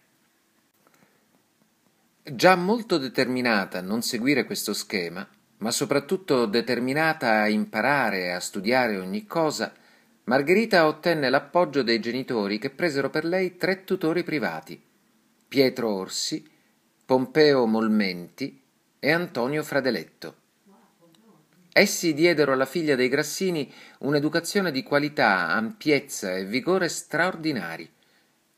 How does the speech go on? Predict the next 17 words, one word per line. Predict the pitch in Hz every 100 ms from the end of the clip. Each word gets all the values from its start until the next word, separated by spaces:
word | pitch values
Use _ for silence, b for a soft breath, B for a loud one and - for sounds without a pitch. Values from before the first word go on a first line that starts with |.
| _ _
Oltre | 143 165 165 147
all'attività | 135 131 135 123 151
accademica, | 135 - 127 160 160 120 110 B B B
erano | - 117 117
impegnati | 110 110 113 120 117 110
in | 104 101
politica | 131 165 - 104 92 82 b b _
e | -
furono | 139 185 185 151
poi | 147 160 143
deputati | 110 113 123 165 165 160 117 107
e |
senatori | 101 - 120 160 131 101 95 104
nel | 127 120
Parlamento | 143 143 143 143 139
italiano. | 127 117 98 80 71 67 _ _ _ _ _ _ _ _ _ _ -
Orsi, | 147 123 - - 143